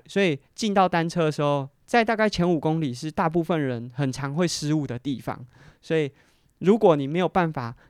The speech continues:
整条路都探完的话，那你也许可以多花一点时间，呃，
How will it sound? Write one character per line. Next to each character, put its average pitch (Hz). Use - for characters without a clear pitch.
整 139
条 139
路 165
都 156
探 156
完 113
的 123
话， 127
那 151
你 127
也 151
许 143
可 151
以 139
多 170
花 175
一 180
点 123
时 -
间， 175
呃， 117